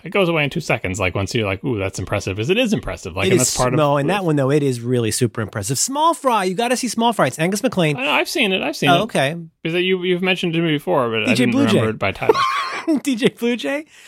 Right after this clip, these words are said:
Speaker 2: You got,
Speaker 1: That's where
Speaker 2: uh,
Speaker 1: they're all, they're gathered around playing, uh,
Speaker 2: Yes. Well, they're,
Speaker 1: uh,
Speaker 2: they're having,
Speaker 1: poker
Speaker 2: like,
Speaker 1: or whatever.
Speaker 2: even before it appeared, as far as I know, before it appeared as a scene in Wreck-It Ralph, another great Disney movie, um, with Pixar help.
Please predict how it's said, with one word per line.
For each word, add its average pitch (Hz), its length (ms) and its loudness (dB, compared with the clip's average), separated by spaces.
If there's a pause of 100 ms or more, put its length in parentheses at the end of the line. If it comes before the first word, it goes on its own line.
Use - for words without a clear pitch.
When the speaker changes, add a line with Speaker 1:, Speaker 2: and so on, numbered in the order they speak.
(160)
Speaker 2:
You 180 80 -4
got, 175 260 0
Speaker 1:
That's 175 140 2
where 160 120 4
Speaker 2:
uh, 151 60 2
Speaker 1:
they're 202 100 0
all, 190 140 0
they're 185 180 -2
gathered 170 340 0
around 160 220 -2
playing, 151 360 0
uh, 143 240 2
Speaker 2:
Yes. 349 480 0 (260)
Well, 214 180 0
they're, 226 120 4
Speaker 1:
uh, 196 80 -4
Speaker 2:
they're 196 160 0
having, 202 200 0
Speaker 1:
poker 196 40 2 (120)
Speaker 2:
like, - 20 2
Speaker 1:
or 139 100 2
whatever. 139 300 -2 (180)
Speaker 2:
even 220 320 2
before 185 760 0
it 147 180 -2
appeared, 156 360 0
as 131 80 -6
far 160 140 0
as 135 120 0
I 170 120 4
know, 156 140 4
before 175 440 0
it 147 120 0
appeared 131 260 0
as 117 80 -2
a 120 60 -4
scene 131 400 -2
in 117 200 -2
Wreck-It 123 240 -2
Ralph, 131 300 0
another 139 260 -4
great 110 320 -4
Disney 117 440 -6 (680)
movie, 117 380 0
um, 123 520 0 (120)
with 127 120 -10
Pixar 110 440 -6 (160)
help. 127 260 -8